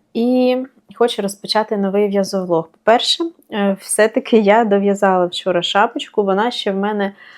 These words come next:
трошки волога. І ось така вона вийшла. Е, вже як висохне, я думаю, що я, е, сфотографую на собі, покажу вам, як буде виглядати.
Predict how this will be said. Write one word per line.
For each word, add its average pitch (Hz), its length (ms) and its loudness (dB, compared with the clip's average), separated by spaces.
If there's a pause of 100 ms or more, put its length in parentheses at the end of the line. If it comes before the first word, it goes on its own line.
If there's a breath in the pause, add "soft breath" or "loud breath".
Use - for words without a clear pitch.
(480 loud breath)
трошки - 420 0
волога. 190 720 2 (1400)
І 240 180 2
ось 208 280 2
така - 300 0
вона 185 300 -2
вийшла. 165 640 -4 (420 loud breath)
Е, 190 160 2
вже 208 200 4
як 208 180 2
висохне, 233 500 0
я 208 80 0
думаю, 196 300 -2
що 185 200 -6
я, 185 360 2 (480 loud breath)
е, 180 260 0
сфотографую 190 720 -4
на 185 120 0
собі, 233 380 -2
покажу 208 580 -2
вам, 208 340 -4 (720 soft breath)
як 196 400 -2
буде 185 500 0 (200)
виглядати. 185 960 0